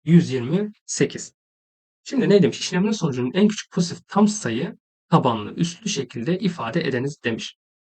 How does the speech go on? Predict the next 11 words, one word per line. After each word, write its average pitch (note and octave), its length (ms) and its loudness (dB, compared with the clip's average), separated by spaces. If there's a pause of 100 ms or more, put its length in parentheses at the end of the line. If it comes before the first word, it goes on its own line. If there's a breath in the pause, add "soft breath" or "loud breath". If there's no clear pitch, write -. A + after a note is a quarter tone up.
(240)
Diğerinde G3+ 400 4
iki E3+ 220 -4
üzeri D3+ 220 2
sekiz E3 300 -2
olduğunu B2 300 -4
gördüm. G#2+ 280 -4 (180)
Bunun B3 240 2
arkadaşlar F3 520 2
biz D3+ 160 -4
iki F3+ 180 -6
üzeri D3+ 340 -2